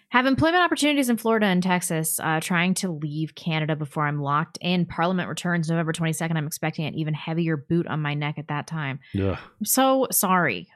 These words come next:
Speaker 1: Gosh, poor Canadians.
Speaker 2: Godspeed
Speaker 1: Um,
Speaker 2: up there. Now I guess we're opening our border, our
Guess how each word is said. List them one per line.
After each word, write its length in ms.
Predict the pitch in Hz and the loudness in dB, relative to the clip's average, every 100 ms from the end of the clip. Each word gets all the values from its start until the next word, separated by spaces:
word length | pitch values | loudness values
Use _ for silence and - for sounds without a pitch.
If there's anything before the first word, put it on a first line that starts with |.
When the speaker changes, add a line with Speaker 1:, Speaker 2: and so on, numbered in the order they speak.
| - - | -18 -14
Speaker 1:
Gosh, 600 | - - - - - - _ _ | -10 -10 -10 -12 -12 -14 _ _
poor 160 | - 208 | -4 -2
Canadians. 580 | 175 147 147 139 143 - _ _ - - _ - - _ - | -2 -2 -2 -4 -6 -8 _ _ -20 -20 _ -20 -20 _ 0
Speaker 2:
Godspeed 720 | 117 151 156 - 185 135 104 - - | 4 6 6 6 6 6 6 0 -2
Speaker 1:
Um, 80 | 120 | 0
Speaker 2:
up 140 | 98 - | 2 2
there. 380 | 85 80 - - _ _ _ _ _ _ - - - - | 0 0 -4 -10 _ _ _ _ _ _ -20 -20 -6 4
Now 240 | 135 170 | 6 8
I 20 | 151 | 8
guess 200 | 156 147 | 6 4
we're 120 | 139 | 6
opening 360 | 131 147 139 | 6 6 6
our 80 | 123 | 6
border, 580 | 95 107 110 101 90 - _ - | 4 4 6 4 2 -2 _ 2
our 300 | 107 104 | 4 4